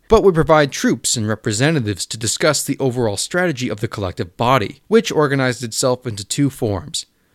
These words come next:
a council, known as a boule, and an assembly, an ecclesia, where we derive the later religious term ecclesiastical.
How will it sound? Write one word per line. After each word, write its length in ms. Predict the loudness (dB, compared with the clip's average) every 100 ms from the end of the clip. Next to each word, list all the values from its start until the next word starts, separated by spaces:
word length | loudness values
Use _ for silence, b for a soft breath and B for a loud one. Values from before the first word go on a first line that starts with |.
| b -10
a 120 | -6
council, 640 | 0 2 2 -4 -6 -10 _ _
known 300 | -2 0 0
as 140 | -2 -4
a 80 |
boule, 560 | 0 2 4 2 -2 -6 b b b 0
and 220 | 2 4
an 140 | 4
assembly, 640 | 2 2 2 0 -6 -12 _ _ -2
an 140 | 0
ecclesia, 800 | 0 -2 -2 0 0 -2 -6 -10 _ _
where 180 | -6 -4
we 280 | -2 -4 -4
derive 440 | -2 2 2 0
the 60 | -2
later 280 | 0 0 0
religious 460 | 0 2 2 2
term 340 | -4 -6 -6 -6
ecclesiastical. 1080 | -6 -4 -2 0 2 0 -2 -4 -6 -6